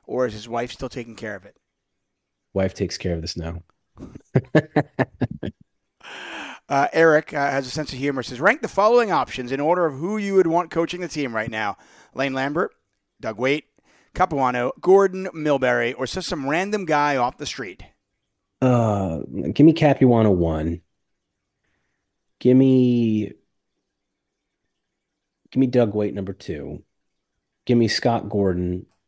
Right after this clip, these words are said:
Speaker 2: then Milbury, then random guy off the street, then Lambert. <laughs>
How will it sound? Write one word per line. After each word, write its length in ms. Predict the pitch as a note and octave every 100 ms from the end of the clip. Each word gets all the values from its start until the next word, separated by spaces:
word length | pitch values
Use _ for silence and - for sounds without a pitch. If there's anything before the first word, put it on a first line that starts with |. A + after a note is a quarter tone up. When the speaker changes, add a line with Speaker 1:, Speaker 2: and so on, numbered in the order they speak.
| _ _ -
Speaker 2:
then 220 | A2 G#2
Milbury, 640 | G2+ F#2 F#2 F2+ F#2 F#2 _ _ _ -
then 240 | G2 G2+
random 320 | G2+ G2+ G2
guy 160 | G2 F#2
off 120 | F2+
the 100 | -
street, 280 | - G2 F2+
then 140 | F#2 F2
Lambert. 440 | D#2+ D2+ E2+ -
<laughs> 60 | -